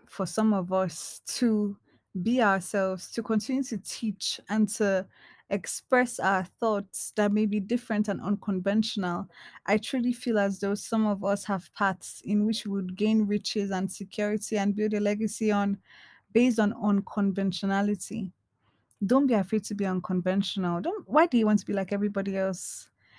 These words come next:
When you see a sea of white dots and you're a black dot, who do you think is going to have more attention, the white or the black?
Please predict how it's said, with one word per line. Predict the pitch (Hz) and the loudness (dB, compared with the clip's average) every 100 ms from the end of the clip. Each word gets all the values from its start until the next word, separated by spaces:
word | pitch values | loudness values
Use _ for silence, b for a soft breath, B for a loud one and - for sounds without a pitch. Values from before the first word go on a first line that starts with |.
| b b - - | b b -16 0
When | 220 330 | 4 6
you | 359 247 | 8 6
see | 175 - 254 240 226 214 - | 4 -2 2 2 2 0 0
a | 202 | 0
sea | 202 - - 233 226 220 | 0 -2 -2 -2 0 -2
of | - 196 180 | 0 0 0
white | 196 196 208 - - _ _ - | 2 2 -2 -8 -14 _ _ -10
dots | 185 190 175 - - - - - | 0 0 0 -6 -8 -6 -6 -4
and | 202 208 | 2 4
you're | 196 190 | 4 0
a | |
black | 180 202 208 - | 0 2 2 2
dot, | 214 190 185 - - b b b b _ | -2 -2 0 -6 -8 b b b b _
who | - 311 | -4 0
do | 320 | 4
you | 254 | 2
think | 240 220 | 4 2
is | 208 | 2
going | 202 214 | 2 2
to | 208 | 2
have | 208 208 | 2 4
more | 202 202 196 | 6 6 6
attention, | 175 170 196 202 - 190 185 180 190 | 2 0 0 2 0 -2 -2 -2 0
the | 196 | 2
white | 196 220 247 - - | 6 6 6 -2 -2
or | 185 | -2
the | 175 | -2
black? | 170 175 165 | -2 0 0